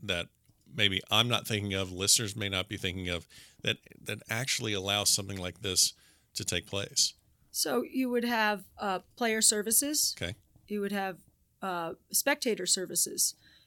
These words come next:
Speaker 2: You would have, uh, on-course prep and, and, uh,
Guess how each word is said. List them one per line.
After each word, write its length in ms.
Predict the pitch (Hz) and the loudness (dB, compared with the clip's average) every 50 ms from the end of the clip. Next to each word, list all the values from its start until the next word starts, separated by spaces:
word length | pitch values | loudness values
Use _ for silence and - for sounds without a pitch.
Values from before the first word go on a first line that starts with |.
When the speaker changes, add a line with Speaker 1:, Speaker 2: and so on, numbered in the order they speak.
| _ _ - | _ _ -6
Speaker 2:
You 180 | 208 214 214 202 | -4 -2 0 0
would 140 | 196 196 202 | 0 0 0
have, 500 | 202 208 196 190 185 190 180 165 - - - - | 0 2 2 2 2 0 -4 -6 -10 -14 -10 -6
uh, 420 | - 180 180 180 180 180 180 - - - | -6 -4 -2 -2 -2 -4 -4 -4 -2 0
on-course 680 | 208 214 214 220 - - 226 233 247 240 - - - - _ | 0 2 2 0 -2 -2 -2 0 4 4 4 4 4 0 _
prep 300 | - 240 233 240 240 240 _ - | -2 2 2 2 2 0 _ -4
and, 320 | 226 214 214 208 208 - | -2 -2 0 0 -2 -2
and, 460 | - 208 202 196 196 196 196 196 202 | -2 -2 0 0 0 0 0 0 0
uh, 240 | 202 190 190 190 185 | -2 -2 -2 -2 -4